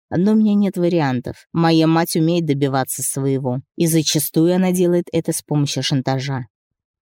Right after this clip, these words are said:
«А кредит пробовала взять?» — интересуется Лия, вырывая меня из удручающих мыслей о матери. «Пробовала. Обошла уже все банки. И все отказали.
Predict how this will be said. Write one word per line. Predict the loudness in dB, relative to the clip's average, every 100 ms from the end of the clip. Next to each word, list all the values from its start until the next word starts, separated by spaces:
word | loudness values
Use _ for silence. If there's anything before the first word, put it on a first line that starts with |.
| _
«А | -6 -4
кредит | 0 0 2 0 0 -4 -10
пробовала | -2 0 2 2 2 2
взять?» — | 0 0 -2 -4 -12 _ _
интересуется | -10 -4 -4 -2 -2 -2 0
Лия, | 0 2 2
вырывая | 0 0 2 2 2
меня | 2 2 0
из | -2
удручающих | -4 -4 -4 -4 -4 -8 -4
мыслей | -4 -2 -4
о |
матери. | -2 -4 -6 -8 -10 -12 _ _ _ -4
«Пробовала. | -2 0 0 0 0 -2 -6 _
Обошла | -2 0 0 0 -2
уже | 0 -2
все | -4 -2
банки. | 0 0 -2 -4 -10 -12 _
И | -6
все | -4 -4
отказали. | -2 -2 0 0 0 -2